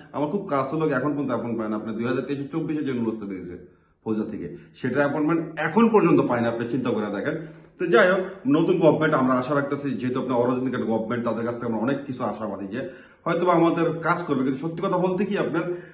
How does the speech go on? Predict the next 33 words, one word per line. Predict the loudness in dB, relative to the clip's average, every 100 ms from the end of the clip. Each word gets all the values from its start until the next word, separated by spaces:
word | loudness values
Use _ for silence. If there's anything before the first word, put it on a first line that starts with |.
| -16 0
যেটা | 2 4
হলো | 4 4
আপনার | 4 2
দূতাবাসের | 2 4 2 2 2
সঙ্গে, | 2 4 0 0
বা | -2
সঙ্গে | 0 0
আলাপ | 2 0
করছে, | -2 -2 0
"তোমাদের | 0 2
তো | 0
প্রচুর | -2 -2 2 4
লোক | 4
ওখানে | 4 2 2
যায়, | 4
লিগ্যাল | 4 4 2
হইতে | 2
কিভাবে | 2 0 2
নেওয়া | 4 4
যায়", | 2
এই | 2
যে | 2
একটা | 2 0
আলোচনা | 0 0 -2
হয়েছে। | -2
এবং | -2 -4 -6 -12 -8
বর্তমান | -2 0 2 2 2
আপনার | 0 2
যে | 4 6 6
মেলোনি, | 6 6 6
জর্জিয়া | 6 4 4 4
মেলোনি, | 4 4 2
তার | 0 -2